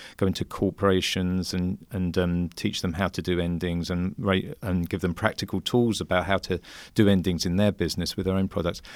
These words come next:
And then, uh, also consultancy, I think will happen, like, maybe next year, 'cause what's happened with ma-, raising awareness is people have gone, "Oh my God, I haven't really thought about that." And then they're like,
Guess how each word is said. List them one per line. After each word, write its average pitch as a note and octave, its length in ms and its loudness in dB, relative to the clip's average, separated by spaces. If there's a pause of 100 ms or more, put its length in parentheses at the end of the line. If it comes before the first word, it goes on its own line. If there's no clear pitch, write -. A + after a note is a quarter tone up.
(240)
And B2+ 180 8
then, C3+ 380 10 (100)
uh, A2+ 360 10
also A#2+ 320 6
consultancy, A2+ 760 4
I C3 140 10
think C3 300 2
will B2 100 2
happen, G#2+ 320 2
like, G2+ 180 2
maybe G2 280 2
next - 400 0
year, F#2 160 4
'cause - 240 0 (400)
what's A2 220 2
happened G#2 360 4
with F2+ 380 -2 (320)
ma-, A2+ 160 4
raising A2 340 6
awareness E2+ 480 0
is F#2 100 0
people G2 300 0
have F2 140 0
gone, F#2 260 0 (280)
"Oh B2+ 60 4
my G#2+ 120 6
God, E2 300 0
I D#2 60 -4
haven't E2 160 -2
really E2 140 -2
thought - 200 -6
about E2+ 200 -6
that." E2 320 -4
And F#2 140 0
then F#2 160 2
they're F2+ 220 2
like, F2 340 0